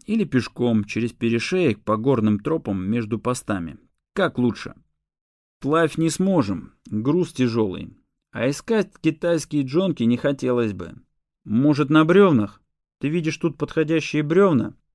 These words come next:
Или предлагаешь напилить их? К тому же не представляю, как ими управлять с нашим грузом, чтобы переплыть залив поперёк. Это не река, где бревно течением несёт, а ты только подгребай. Пешком через перешеек двинемся.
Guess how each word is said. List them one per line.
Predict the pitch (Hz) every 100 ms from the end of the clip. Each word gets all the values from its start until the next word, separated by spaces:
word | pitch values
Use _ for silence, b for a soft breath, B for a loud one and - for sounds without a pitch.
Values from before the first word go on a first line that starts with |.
| _
Или | 123 139
предлагаешь | 135 139 147 147 156 135
напилить | 147 135 175 196 131
их? | 92 - _ _ _ _ _
К | -
тому | - 156 208 180
же | 175 151
не | 135
представляю, | 139 143 135 160 165 156 113 101
как | 131 -
ими | 135 135 117
управлять | 110 131 143 160 -
с |
нашим | 135 131 120 120
грузом, | 175 117 110 92
чтобы | - - 127 117
переплыть | 123 123 156 185 120
залив | 113 113 127
поперёк. | - 107 139 135 101 - _ _
Это | 120 139
не | 175 190
река, | 208 208 214 165 98 101
где | 113 120
бревно | 127 147 156 123
течением | 120 127 151 120 107 110
несёт, | 117 - 80 - _
а | - 117
ты | 135
только | 110 120 104
подгребай. | 101 113 117 143 131 104 - _ _ _
Пешком | 160 190 - 165 180 151
через | - 127 120
перешеек | 135 131 139 139 110 101
двинемся. | 110 113 98 85 -